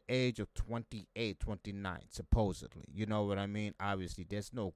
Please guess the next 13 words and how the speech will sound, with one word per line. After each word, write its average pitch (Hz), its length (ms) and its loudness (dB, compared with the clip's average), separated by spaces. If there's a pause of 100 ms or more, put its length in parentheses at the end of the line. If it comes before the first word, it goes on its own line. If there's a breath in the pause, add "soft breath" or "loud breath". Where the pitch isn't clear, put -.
graph 95 320 -2
or 90 80 -6
whatever, 90 400 -2
but 90 200 -4
s-, - 420 -14 (640)
um, 113 300 0 (320)
despite 131 640 0 (100)
that, 117 300 0
there 107 160 2
are 92 160 2
a - 20 -4
lot 107 400 2
of 107 100 -6